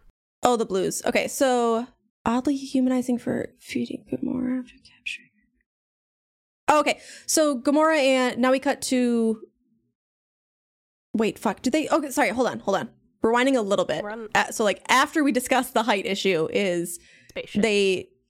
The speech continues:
Speaker 1: they, I only know that because they succeed. They beat this fucking
Speaker 2: Yes.
Speaker 1: wizard man. They do the alien thing <laughs> where they,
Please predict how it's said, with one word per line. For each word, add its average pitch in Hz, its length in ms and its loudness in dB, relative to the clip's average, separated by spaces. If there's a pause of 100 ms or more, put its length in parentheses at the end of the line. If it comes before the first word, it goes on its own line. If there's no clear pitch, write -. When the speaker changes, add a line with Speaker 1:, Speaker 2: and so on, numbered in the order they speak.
(180)
Speaker 1:
they, 240 180 2 (460)
I 294 120 2
only 311 140 2
know 262 100 4
that 233 140 2
because 233 260 0
they 214 260 2
succeed. - 460 -4
They 220 100 2
beat 254 180 -2
this 233 100 -2
fucking 220 220 0
Speaker 2:
Yes. 214 60 0
Speaker 1:
wizard 175 220 0
man. 165 300 0
They 175 400 0
do 240 140 2
the 214 200 2
alien 202 360 2
thing 180 360 2
<laughs> - 120 -4
where 277 120 4
they, 220 360 0